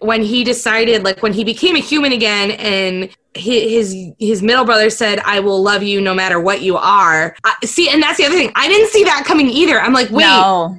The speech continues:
Speaker 1: And then he turns back into a bear to stay a bear. And part of me
Speaker 2: Mm-hmm.
Speaker 1: thinks he did it to stay with Kodiak because his mom.
Speaker 2: I think that is exactly why. 'Cause he s-, he said
Speaker 1: Mm-hmm.
Speaker 2: something at the end like, "Oh, he needs me."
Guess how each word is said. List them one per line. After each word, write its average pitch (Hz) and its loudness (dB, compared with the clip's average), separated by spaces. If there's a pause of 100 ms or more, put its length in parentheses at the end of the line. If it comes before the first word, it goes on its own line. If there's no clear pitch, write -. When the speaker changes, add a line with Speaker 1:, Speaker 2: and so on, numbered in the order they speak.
(120)
Speaker 1:
And 285 2
then 277 2
he 339 2
turns 311 0
back 240 -4
into 330 2
a 269 2
bear 285 2
to 247 0
stay 277 0
a 302 0
bear. 208 0
And 254 -2
part 294 0
of 349 0
me 359 2
Speaker 2:
Mm-hmm. 208 -2
Speaker 1:
thinks 294 -4
he 247 -10
did 269 -4
it 285 -6
to 254 -4
stay 247 -2
with 233 -2
Kodiak 302 0
because 226 -2
his 196 -6
mom. 196 2
Speaker 2:
I 208 2
think 262 4
that 233 0
is 202 -2
exactly 190 -4
why. 170 0
'Cause 202 -6
he 247 -2
s-, - -8
he 262 4
said 269 2
Speaker 1:
Mm-hmm. 262 -10
Speaker 2:
something 247 0
at 208 -4
the 202 -6
end 196 -2
like, 170 0 (100)
"Oh, 202 4
he 202 -4
needs 190 -4
me." 156 -6